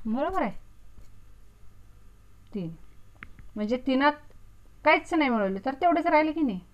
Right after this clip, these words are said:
म्हणजे कोणत्याही संख्येत शून्य मिळाला तर उत्तर तीच संख्या मिळते, हीच संख्या मिळाली की नाही? इथं पण तीच मिळाली. आता इथं पहा, एक संत्री होती, आहे इथं,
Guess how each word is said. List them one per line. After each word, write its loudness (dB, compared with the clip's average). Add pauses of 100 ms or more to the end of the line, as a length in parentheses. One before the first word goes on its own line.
(420)
म्हणजे 2
कोणत्याही 0
संख्येत 0
शून्य 2
मिळाला 0
तर -2
उत्तर -2
तीच -4
संख्या 0
मिळते, -4
हीच -2
संख्या 0
मिळाली -2
की -6
नाही? -2 (560)
इथं 2
पण 2 (220)
तीच -2
मिळाली. -2 (560)
आता 0
इथं 4
पहा, 4
एक 0
संत्री 2
होती, -4 (580)
आहे 6
इथं, -2